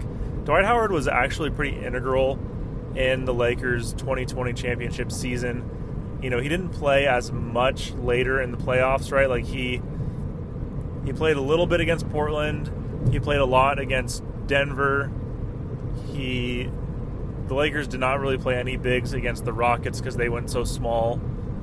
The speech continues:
in the third round. Um, and then didn't play as much against the Heat in the finals. So, you know, he didn't play as,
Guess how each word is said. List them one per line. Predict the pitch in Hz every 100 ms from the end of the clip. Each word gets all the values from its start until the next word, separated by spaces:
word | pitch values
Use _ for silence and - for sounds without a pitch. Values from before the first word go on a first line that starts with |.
| - -
in | -
the | 120
third | 123 123
round. | 120 117 117 117 117 - - - - - - - - - - - - - - - - - - - - - -
Um, | 127 113 107 104 - - - - - - - - - - - 127
and | 123
then | 120 120 120
didn't | 147 147
play | 127 147 131
as | 123
much | 123 123 120
against | 131 120 117 -
the | 123
Heat | 127 117
in | 123
the | 107
finals. | 123 110 113 110 113 107
So, | - - 135 127 123 - - - - - - - - - - - - - - - - - - - - 143
you | 127
know, | 110
he | 117 151
didn't | 156 -
play | - 151 139
as, | 131